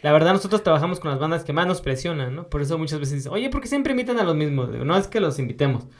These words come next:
Lo que pasa es que ellos son los que nos invitan a nosotros, ¿no?". <laughs> Nosotros a veces ni hacemos nada, ¿no?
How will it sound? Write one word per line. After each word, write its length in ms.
Lo 100
que 60
pasa 160
es 40
que 60
ellos 160
son 100
los 120
que 80
nos 140
invitan 340
a 60
nosotros, 560
¿no?". 240
<laughs> 240
Nosotros 500
a 60
veces 260
ni 80
hacemos 300
nada, 300
¿no? 160